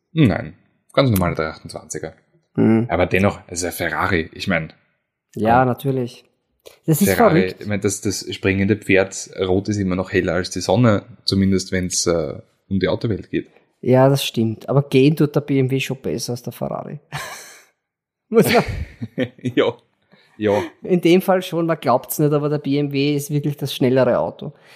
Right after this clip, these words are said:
Speaker 2: Es ist halt, ja, es ist, das ist ja auch ein bisschen so, so ein, so ein Maserati-Thema, ne? Wenn du die alten Maseratis nimmst,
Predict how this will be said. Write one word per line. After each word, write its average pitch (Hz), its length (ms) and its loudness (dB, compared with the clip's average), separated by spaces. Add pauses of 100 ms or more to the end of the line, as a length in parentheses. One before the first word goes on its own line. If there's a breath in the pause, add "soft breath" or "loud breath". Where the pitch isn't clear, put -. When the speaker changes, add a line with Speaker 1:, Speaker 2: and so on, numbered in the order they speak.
(160 soft breath)
Speaker 2:
Es 147 160 0
ist 196 180 2
halt, 214 180 0
ja, 151 420 -4 (640)
es 160 160 0
ist, 220 180 0 (920 soft breath)
das 165 140 2
ist 220 140 2
ja 202 100 6
auch 175 60 4
ein 196 100 4
bisschen 202 240 -2
so, 196 160 -2
so 185 120 -4
ein, 190 120 -2
so 190 140 -4
ein 175 60 2
Maserati-Thema, 147 880 -2
ne? 143 100 -4
Wenn 151 80 -2
du - 160 -12
die - 100 0
alten - 280 0
Maseratis 160 580 -2
nimmst, 170 320 2